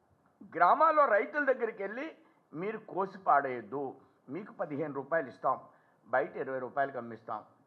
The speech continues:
చాలామంది టమాటాలు రూపాయి కూడా కొనరు, కానీ మార్కెట్లో పదిహేను రూపాయలకి, ఇరవై రూపాయలకి అమ్ముతారు. దీన్ని మార్కెటింగ్ కమిటీ అనేది ఉంది, అది అగ్రికల్చర్ మినిస్ట్రీలో ఉంటుంది.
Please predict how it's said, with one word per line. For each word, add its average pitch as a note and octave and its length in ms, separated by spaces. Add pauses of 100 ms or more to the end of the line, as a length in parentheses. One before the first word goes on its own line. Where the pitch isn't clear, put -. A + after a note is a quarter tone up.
(160)
చాలామంది D4+ 840 (320)
టమాటాలు B3 680 (540)
రూపాయి D#4 400
కూడా D#4+ 220
కొనరు, D4 460 (520)
కానీ D4 200
మార్కెట్లో C#4+ 600
పదిహేను D#4 420
రూపాయలకి, D#4 360
ఇరవై C4+ 180
రూపాయలకి A#3+ 400
అమ్ముతారు. D3+ 340 (1120)
దీన్ని B3+ 380
మార్కెటింగ్ A3 680
కమిటీ G3+ 340
అనేది E3 240
ఉంది, D3 320 (240)
అది F#3 240
అగ్రికల్చర్ G#3+ 540
మినిస్ట్రీలో E3+ 520
ఉంటుంది. B2+ 400